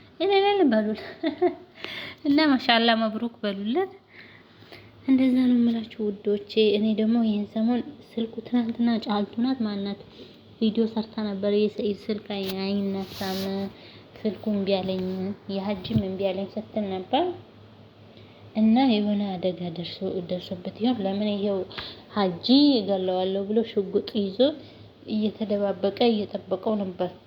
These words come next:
ሲሉ ማለት ነው። እና እኔ ደግሞ የሆነ ነገር ደርሶበት ነው እንደ ሰኢድ ምን ነው ጠፋ እያልን ነበር።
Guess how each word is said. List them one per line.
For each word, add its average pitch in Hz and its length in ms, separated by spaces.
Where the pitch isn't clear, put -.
ሲሉ 202 280
ማለት 208 320
ነው። 202 160
እና 285 220
እኔ 349 200
ደግሞ 339 220
የሆነ 339 320
ነገር 302 320
ደርሶበት 359 580
ነው 370 140
እንደ 320 160
ሰኢድ 269 280
ምን 269 180
ነው 262 140
ጠፋ 262 280
እያልን 220 420
ነበር። 202 340